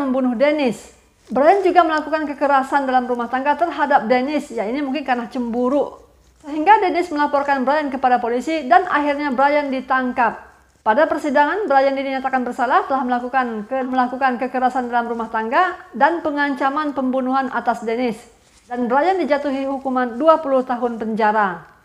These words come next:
Dennis juga memohon pada polisi agar jangan melepaskan Brian karena ia merasa takut akan ancaman Brian tersebut. Setelah Brian ditangkap dan dipenjara, Dennis pun menikah dengan pria idaman lainnya itu.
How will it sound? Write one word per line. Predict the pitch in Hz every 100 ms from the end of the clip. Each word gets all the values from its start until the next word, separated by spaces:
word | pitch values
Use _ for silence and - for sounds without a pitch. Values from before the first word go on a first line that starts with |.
| _ -
Dennis | 240 269 294
juga | 254 285
memohon | 277 262 277 302 349 349
pada | 285 277
polisi | 285 269 349
agar | 349 277 269 254
jangan | 269 330 349
melepaskan | 320 302 294 294 302
Brian | 277 311 311
karena | 269 294 277
ia | 349
merasa | 359 320 330 330
takut | 320 320 349 285 -
akan | 247 277 262
ancaman | 254 269 254 240
Brian | 233 233 226
tersebut. | 226 240 220 214 - - _ _ -
Setelah | 302 349 427 320
Brian | 320 311 302
ditangkap | 302 311 294 247
dan | 269
dipenjara, | 262 254 247 302 247 240 -
Dennis | 277 349 349
pun | 392 349
menikah | 330 320 320 254
dengan | 269 269 254
pria | 370 349
idaman | 277 277 277
lainnya | 262 247 247 240
itu. | 226 214 233 196 185